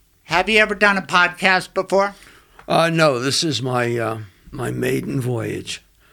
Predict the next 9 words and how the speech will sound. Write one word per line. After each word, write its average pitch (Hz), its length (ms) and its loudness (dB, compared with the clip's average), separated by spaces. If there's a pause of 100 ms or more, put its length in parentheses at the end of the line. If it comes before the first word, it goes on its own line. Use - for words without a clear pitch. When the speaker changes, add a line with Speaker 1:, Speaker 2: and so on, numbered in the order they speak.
(380)
Speaker 1:
Wow. 156 440 2 (1700)
And, 180 420 2
uh, 156 420 4
it's 170 260 0
a 202 40 -2
new 214 200 -2
way 208 240 2
of 190 160 -6
communication 170 1000 -4